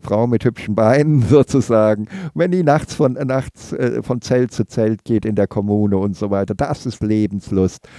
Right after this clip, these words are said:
Und genau das Gegenteil will Doktor Markus Krall mit seiner bürgerlichen Revolution. Also uns noch weiter entfernen von unserer wahren Natur, ne? Ja, und hier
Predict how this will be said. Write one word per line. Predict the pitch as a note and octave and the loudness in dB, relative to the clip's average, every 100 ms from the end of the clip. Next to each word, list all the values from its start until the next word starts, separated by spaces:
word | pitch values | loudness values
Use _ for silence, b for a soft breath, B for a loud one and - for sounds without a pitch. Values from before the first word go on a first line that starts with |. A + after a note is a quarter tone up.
| B | B
Und | B2 | -2
genau | C#3 E3+ F#3+ G3+ G#3+ B3 G#3+ | 0 0 -2 -4 -2 -4 -4
das | E3 D#3+ - - | -4 -6 -8 -4
Gegenteil | C3+ D3+ D#3 D3+ C#3 C3 B2 | 0 0 -2 -8 -4 -2 0
will | A2+ | 0
Doktor | G#2+ G#2 - A2 | 2 -2 0 -2
Markus | G2 F2+ - G#2 - | 0 -2 -2 -6 -6
Krall | - F2 E2 D#2+ F2+ | -6 -4 -4 -6 -8
mit | - F#2+ - | -8 -8 -6
seiner | F2+ F2+ F2+ | -6 -2 -2
bürgerlichen | F#2 F2+ E2+ E2 E2+ F#2+ | 0 0 0 -4 -6 -8
Revolution. | F2 F2 F2 F2 - F2+ D#2 D2+ D2+ B B B B | -8 -6 -6 -6 -8 -4 -2 -4 -8 B B B B
Also | - G2 G2 G2+ | -4 -2 0 2
uns | A#2 G#2+ - - - | 2 -2 -8 -16 -8
noch | G#2+ A#2+ C#3+ - - | 0 2 2 0 -4
weiter | G#2 G#2 G2 F#2+ | -4 -2 -2 -2
entfernen | F2+ F#2+ - F2+ F#2 F#2+ G2 | -4 -8 -6 -4 -4 -4 -6
von | - F2+ F2+ | -2 -2 -2
unserer | A2 G2+ - E2 F2 | -4 -4 -6 -4 -2
wahren | E2+ F2 F#2+ G2 F#2+ F2 | -2 -4 -4 -4 -4 -4
Natur, | F2 - G2+ F2 D2+ E2 | -6 -4 -2 -2 -2 -6
ne? | F#2+ E3 A#3+ - B B B B B B B B B B _ | -8 -8 -8 -14 B B B B B B B B B B _
Ja, | G2+ B2 D3 | 0 2 2
und | C#3 A#2 G2 | 0 -2 -4
hier | - G#2 G2+ | -4 0 0